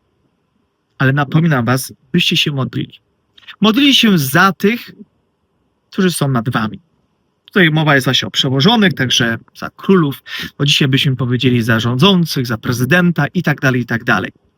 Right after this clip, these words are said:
Moi drodzy, to bardzo ważne, by zdać sobie sprawę, że także jako chrześcijanie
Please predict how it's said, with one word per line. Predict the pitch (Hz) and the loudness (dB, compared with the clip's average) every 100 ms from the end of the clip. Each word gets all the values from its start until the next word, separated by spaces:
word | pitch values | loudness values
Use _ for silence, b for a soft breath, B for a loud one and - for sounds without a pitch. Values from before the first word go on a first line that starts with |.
| B B B B - | B B B B -2
Moi | 185 | 2
drodzy, | 190 190 180 | 2 2 2
to | 196 185 175 B - | 2 2 2 B 0
bardzo | 185 180 180 | 0 2 2
ważne, | 196 185 - 139 | 2 2 2 0
by | 131 | 0
zdać | 131 185 | -2 -2
sobie | 190 165 | -2 -4
sprawę, | - - 170 147 131 127 | -6 0 0 2 0 0
że | 120 131 | 0 -2
także | 165 165 | 0 0
jako | 185 165 | -2 -2
chrześcijanie | 185 - - 165 143 127 120 | -2 -2 -2 0 0 0 -4